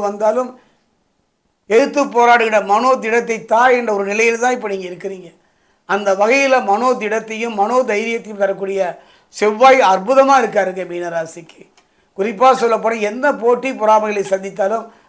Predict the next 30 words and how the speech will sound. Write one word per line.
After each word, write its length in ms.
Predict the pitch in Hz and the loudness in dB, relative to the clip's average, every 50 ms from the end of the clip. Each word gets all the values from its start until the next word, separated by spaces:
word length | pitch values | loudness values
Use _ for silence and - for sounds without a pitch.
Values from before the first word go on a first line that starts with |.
| _ - 202 | _ -2 -2
அதிலிருந்து 400 | 202 196 208 220 247 262 262 247 202 | -2 0 0 -2 -2 -2 -2 -2 -2
வெற்றி 240 | 214 214 208 247 285 277 | -2 -2 -2 0 2 4
பெறக்கூடிய 600 | 277 262 240 190 220 226 226 220 214 202 202 196 190 180 196 | 4 4 2 0 -4 -6 -4 -4 -2 -2 -4 -4 -6 -6 -6
நிலை 140 | 208 226 240 220 | -4 -4 -4 -6
நீங்க 160 | 196 185 190 190 208 | -6 -6 -6 -6 -6
தான். 120 | 202 175 - - _ _ _ _ - | -6 -6 -8 -12 _ _ _ _ -10
முடிவு 300 | 196 196 247 262 262 269 254 233 | -6 -4 -4 -4 -2 -2 -2 -2
வெற்றி 240 | 214 - - 226 240 214 190 | -2 -2 -4 -6 -8 -8 -8
உங்களுக்கு 340 | 190 190 196 196 190 202 196 170 185 | -8 -6 -6 -6 -6 -8 -8 -4 -2
தான். 160 | 202 190 170 - - _ _ _ _ _ _ | -2 -2 -2 -6 -12 _ _ _ _ _ _
சிலரால் 480 | - 226 240 240 233 247 262 277 277 269 233 220 240 | -2 0 0 2 4 6 6 6 6 4 2 2 2
ஏமாற்றப்படுவதற்கான 880 | 262 254 277 285 285 269 262 240 233 233 233 226 220 202 220 214 208 - - | 4 4 6 4 4 4 2 0 2 2 2 0 2 2 0 0 0 -2 -4
சந்தர்ப்ப 400 | 202 202 240 247 226 214 233 - | -4 -2 -2 -2 -2 -4 -6 -8
சூழ்நிலை 240 | 214 208 208 202 196 | -6 -6 -6 -6 -6
இருப்பதனால 400 | 196 196 202 208 214 214 220 240 240 214 - - _ _ _ _ - | -6 -6 -6 -4 -4 -2 -2 -2 -4 -6 -8 -14 _ _ _ _ -10
கொஞ்சம் 300 | 190 185 190 190 180 202 | -8 -6 -6 -4 0 0
கவனமும் 460 | 190 - 233 240 240 240 247 240 214 196 | 0 0 0 -2 -2 -4 -6 -6 -6 -4
நிதானமும் 460 | 196 196 208 202 208 208 208 190 185 | 0 0 0 0 0 -4 -8 -10 -10
இருங்க. 240 | 185 190 190 190 190 196 - _ _ _ _ _ _ _ _ _ 185 | -10 -10 -12 -12 -14 -18 -20 _ _ _ _ _ _ _ _ _ -4
நல்ல 220 | 202 247 269 269 262 262 233 | 0 2 2 2 2 2 0
திருமண 280 | 247 277 277 294 294 277 269 247 | 0 2 4 4 4 4 4 4
யோகம் 260 | 226 202 202 202 185 | 2 2 0 -2 -4
கிட்ட 220 | 196 190 165 208 202 202 | -8 -10 -8 -8 -6 -4
களத்திரகாரகன் 720 | 190 208 220 214 220 220 208 202 196 190 190 190 170 - - | -4 -4 -4 -2 -2 -2 0 0 0 0 -2 -6 -10 -12 -16
சுக்கிரனால. 560 | 185 170 - - 101 101 98 98 95 95 95 - - _ _ _ _ _ _ _ _ _ _ _ _ _ - | -16 -10 -8 -8 -8 -8 -8 -10 -12 -14 -16 -20 -20 _ _ _ _ _ _ _ _ _ _ _ _ _ -4
அது 120 | 196 220 220 247 | -4 -2 -2 -4
மட்டும் 240 | 254 - 294 294 262 | -2 -2 0 0 2
கிடையாது, 320 | 254 240 233 226 214 220 220 208 | 2 2 2 2 0 -2 0 0
தடைபட்டு 440 | 208 208 220 254 247 254 226 214 240 208 220 | 2 2 2 4 4 2 2 2 0 0 0
போன 120 | 214 | 0